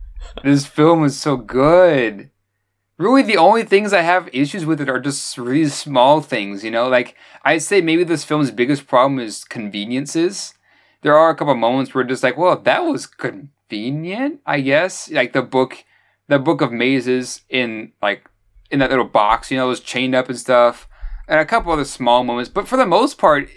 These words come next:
there's nothing big that's huge, nothing huge that's wrong here. This film flows very, very well. Just like I mentioned before, it flows so well.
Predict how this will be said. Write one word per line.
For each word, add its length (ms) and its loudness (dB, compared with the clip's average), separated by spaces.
there's 340 0
nothing 680 -4
big 340 6
that's 240 -2
huge, 400 -2
nothing 460 0
huge 460 0
that's 120 -8
wrong 380 2
here. 300 -12
This 220 0
film 340 2
flows 560 0
very, 360 0
very 220 2
well. 220 4
Just 140 -4
like 120 -2
I 40 0
mentioned 320 -6
before, 280 -2
it 80 -6
flows 440 0
so 200 0
well. 460 4